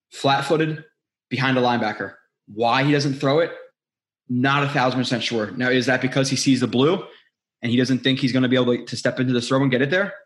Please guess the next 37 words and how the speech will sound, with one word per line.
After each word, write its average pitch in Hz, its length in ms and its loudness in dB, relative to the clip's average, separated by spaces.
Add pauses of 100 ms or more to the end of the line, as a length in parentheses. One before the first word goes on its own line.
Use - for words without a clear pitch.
(140)
He 127 60 0
doesn't 127 120 2
wanna 120 120 0
float 127 260 0
it 127 40 2
up 131 100 0
and 135 80 2
get 120 100 0
it - 40 -12
picked? - 280 -2 (440)
You 131 100 0
could 135 100 2
argue 131 240 4
that. 143 320 0
Again, 123 160 2
there's, 117 180 -2
there's 127 180 0
a 127 40 -2
ton 160 160 -2
of 131 80 0
arguments 127 400 0
you 123 60 0
can 120 280 -2
make. 110 280 -2 (520)
Um, 110 280 -2
I'm 117 80 -2
just 113 100 -2
trying 117 140 0
to 113 40 -2
give 113 80 0
you 110 120 0
all 113 180 0
the 110 120 0
options. 107 460 -4 (120)
Uh, 117 320 -2 (100)
and, 127 220 0
and 120 240 -2